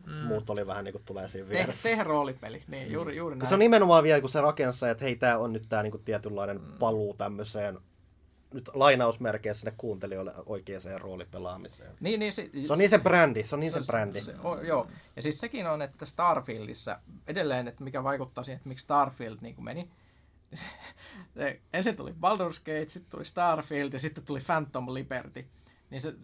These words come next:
Speaker 3: Starfield tuli siinä välissä, että se tuli, että okei, tää nyt ei kyllä roolipelirintamalla pärjää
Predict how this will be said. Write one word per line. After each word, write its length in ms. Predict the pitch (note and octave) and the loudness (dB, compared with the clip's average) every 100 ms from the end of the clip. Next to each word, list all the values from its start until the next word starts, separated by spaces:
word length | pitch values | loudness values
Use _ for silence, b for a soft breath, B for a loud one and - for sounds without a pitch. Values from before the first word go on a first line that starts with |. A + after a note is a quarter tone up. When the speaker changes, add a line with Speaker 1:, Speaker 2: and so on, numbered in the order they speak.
| C#3+ | -16
Speaker 3:
Starfield 540 | C3 G3 A#3+ - D#3 | -6 -2 -2 -2 -6
tuli 200 | C#3+ C#3+ | -6 -8
siinä 240 | C#3+ G#3+ F3 | -6 -8 -6
välissä, 380 | F#3+ E3+ - B2+ | -8 -8 -8 -10
että 100 | - | -10
se 60 | |
tuli, 120 | C#3 C3+ | -14 -14
että 260 | - - | -14 -14
okei, 260 | D#3+ E3+ D3 | -10 -8 -6
tää 160 | D#3+ | -6
nyt 120 | F3 D#3 | -6 -10
ei 100 | D#3 | -8
kyllä 160 | D#3+ | -8
roolipelirintamalla 1040 | F#3 A#3 F3 D#3 C#3 C3+ C#3+ D3+ B2+ C3 B2+ | -4 -4 -6 -8 -8 -10 -10 -10 -6 -6 -4
pärjää 640 | D#3 D#3 C3+ B2 A2+ | -4 -4 -4 -4 -4